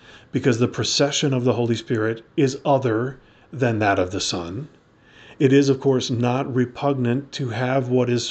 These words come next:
from a principle according to one procession be the principle of another procession. It follows, then, that it is not impossible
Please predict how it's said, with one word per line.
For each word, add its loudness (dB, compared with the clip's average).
from -4
a 0
principle 0
according -2
to -6
one 0
procession -2
be 2
the 2
principle -2
of 0
another 2
procession. -6
It -4
follows, 2
then, -10
that 2
it 2
is 2
not 2
impossible -4